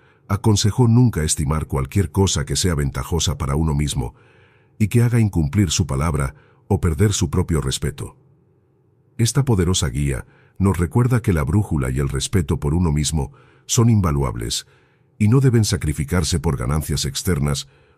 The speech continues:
o conveniencias temporales. Comprometer nuestros valores no solo conduce a una pérdida de autoestima,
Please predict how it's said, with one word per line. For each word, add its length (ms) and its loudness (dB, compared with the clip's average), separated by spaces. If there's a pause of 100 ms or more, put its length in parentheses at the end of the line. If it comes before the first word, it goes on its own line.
(140)
o 120 -4
conveniencias 680 2
temporales. 760 -4 (320)
Comprometer 680 4
nuestros 360 2
valores 500 0 (360)
no 140 2
solo 240 2
conduce 420 2
a 60 2
una 260 0
pérdida 420 2
de 100 -2
autoestima, 680 -2